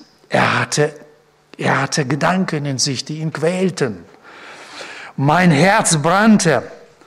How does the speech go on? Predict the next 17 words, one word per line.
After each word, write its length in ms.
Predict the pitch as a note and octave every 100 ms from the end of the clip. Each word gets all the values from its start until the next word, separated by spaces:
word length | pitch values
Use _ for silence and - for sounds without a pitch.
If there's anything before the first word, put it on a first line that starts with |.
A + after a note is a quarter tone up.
| - -
Was 320 | E3 F3+ - D3
war 320 | - A#3+ A3+
es 440 | G#3+ - - - - - - - -
denn, 440 | G3+ G#3 G3+ F#3
was 240 | F3+ F3 E3+
ihn 140 | F3+
so 100 | E3
beschäftigte? 720 | D#3 D3 D3 - A2+ G2+ F#2+ - - - - - -
„Mein 320 | C#3+ E3+ F#3
Stöhnen 960 | E3+ - - - F3+ A3+ A#3 A3 A3+ G3+
brachte 540 | E3+ F#3 - - F3+
ein 220 | E3 F3 D#3
Feuer 640 | - - D#3 F3+ D#3+ C#3
zum 240 | - D#3
Lodern. 640 | D3 D3 D#3+ C3 A2 F#2+ F2 - - - - -
Und 240 | A#2+ G#2
schließlich 1300 | - - - - B2 F3 E3+ - - A#2 G2+ -